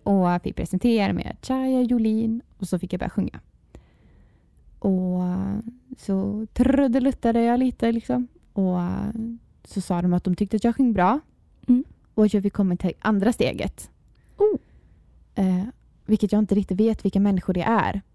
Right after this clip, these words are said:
Speaker 1: Men då var det ett andra steg då. Eh, och då kommer man till några som inte är så musikkunniga, tror jag. Jag vet ju inte vilka det här är.
Speaker 2: Nej, man kommer till en till jury, helt
Speaker 1: En
Speaker 2: enkelt.
Speaker 1: till jury
Speaker 2: Ja.
Speaker 1: kommer du till.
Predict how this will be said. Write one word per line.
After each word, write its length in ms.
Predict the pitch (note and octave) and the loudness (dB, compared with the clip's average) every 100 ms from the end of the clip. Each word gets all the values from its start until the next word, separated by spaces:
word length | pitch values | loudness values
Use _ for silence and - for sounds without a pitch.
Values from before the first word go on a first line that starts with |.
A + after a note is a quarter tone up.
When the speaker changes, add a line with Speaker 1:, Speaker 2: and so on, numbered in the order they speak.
| _ - | _ -2
Speaker 1:
Men 280 | A3+ G#3 G3+ | 2 2 2
då 80 | |
var 200 | F#3 E3 | 0 0
det 80 | D#3+ | -4
ett 180 | - - | -6 -4
andra 360 | G3 F3+ G3 G3+ | -4 -2 0 -2
steg 340 | - - G3 | -2 -4 -2
då. 240 | - - G3 _ _ _ _ _ _ _ _ _ - - _ _ _ | -4 -4 -6 _ _ _ _ _ _ _ _ _ -20 -20 _ _ _
Eh, 400 | G#3+ G3 F#3+ F#3+ | -6 -4 -4 -2
och 100 | F#3+ | 0
då 80 | F#3+ | 2
kommer 280 | - F#3 E3 | 2 2 2
man 220 | E3 D#3+ | 2 0
till 360 | - E3 D#3 F3+ | -2 -4 0 2
några 220 | F3 D#3 | 2 0
som 140 | F3 | 0
inte 140 | E3+ G#3+ | 0 -2
är 80 | |
så 140 | B3 F#3 | -2 0
musikkunniga, 680 | F3+ F#3 E3+ E3+ E3+ F#3+ - _ _ _ _ _ _ _ _ - | 0 -2 -2 -2 2 2 0 _ _ _ _ _ _ _ _ -8
tror 260 | F#3 E3 | -6 -6
jag. 140 | F3 - | -8 -2
Jag 180 | A#3 A3+ | 2 2
vet 320 | A#3 G3 - | 2 0 2
ju 40 | |
inte 200 | G#3+ F3 | 0 0
vilka 200 | - - | -4 -4
det 80 | F3 | -4
här 160 | - - | -2 -4
är. 80 | - - - | -6 -12 -6
Speaker 2:
Nej, 260 | G3+ - _ | -6 -6 _
man 200 | - C4+ | 0 0
kommer 200 | C4 A3+ | 0 -2
till 180 | A3+ G3+ - | 0 -2 0
en 160 | G3+ | -2
till 340 | - A#3+ G#3+ - | -2 -2 -2 -2
jury, 360 | F#3 F3+ F3+ | 0 2 2
helt 180 | F#3 E3 | 0 2
Speaker 1:
En 80 | G#3 | 4
Speaker 2:
enkelt. 180 | G#3 - | 4 4
Speaker 1:
till 300 | A3+ A3 F3+ | 4 2 2
jury 280 | G3 G3 D#3+ | 2 4 4
Speaker 2:
Ja. 60 | |
Speaker 1:
kommer 340 | - F3+ F3+ D3 | 2 0 2 2
du 220 | E3+ C#3+ | 0 0
till. 380 | - E3 F2+ | 0 -2 -2